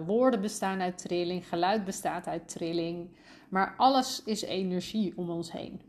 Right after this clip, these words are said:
Het hele universum is energie. Dus je maakt eigenlijk echt contact met al die trillingen in dat hele universum. En dan word je onderdeel van een groter geheel. Het mantra herinnert je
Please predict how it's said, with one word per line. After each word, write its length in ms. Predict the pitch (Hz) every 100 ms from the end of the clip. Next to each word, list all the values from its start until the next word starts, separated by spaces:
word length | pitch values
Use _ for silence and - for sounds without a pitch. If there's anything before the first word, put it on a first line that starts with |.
| - _ -
Het 140 | 180
hele 360 | 208 233 233 220
universum 720 | 214 196 196 208 220 196 175
is 120 | 180
energie. 720 | 180 185 180 180 - 165 - - - - - - - -
Dus 180 | 220
je 220 | 254 233 -
maakt 280 | 214 240 240
eigenlijk 520 | - 285 311 240 220
echt 320 | - 285 -
contact 540 | - 190 190 277 285 -
met 160 | 185 -
al 280 | 262 311 302
die 120 | 233
trillingen 760 | - 233 254 277 254 240 269 262 - -
in 100 | 190
dat 140 | 208
hele 420 | 165 202 233 254
universum. 840 | - 196 190 - 180 196 202 226 269 - _ _ _ _ - - - - -
En 140 | - 214
dan 120 | 233
word 200 | 226 226
je 100 | 240
onderdeel 500 | 233 240 214 196 196
van 180 | - 185
een 60 |
groter 440 | 180 - 202 214 185
geheel. 540 | - 165 220 190 - - _ - _ _ - _ _ _
Het 140 | 226 226
mantra 720 | 233 277 269 240 233 226 233
herinnert 440 | 208 208 247 226
je 280 | - 190 180